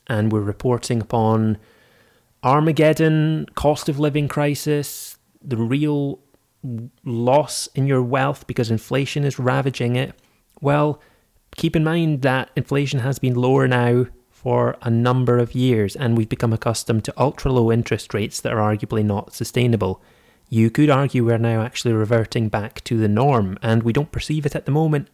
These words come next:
as the norm, but this actually has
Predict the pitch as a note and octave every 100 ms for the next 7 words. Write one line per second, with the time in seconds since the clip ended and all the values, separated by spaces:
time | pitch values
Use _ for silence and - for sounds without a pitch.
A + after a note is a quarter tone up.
0 | - B2 - G#2+ G#2 A2 C3+ D#3+ _ _
1 | _ _ _ - C#3 A#2+ C#3 - - C3+
2 | - D3 B2 - D3 D3+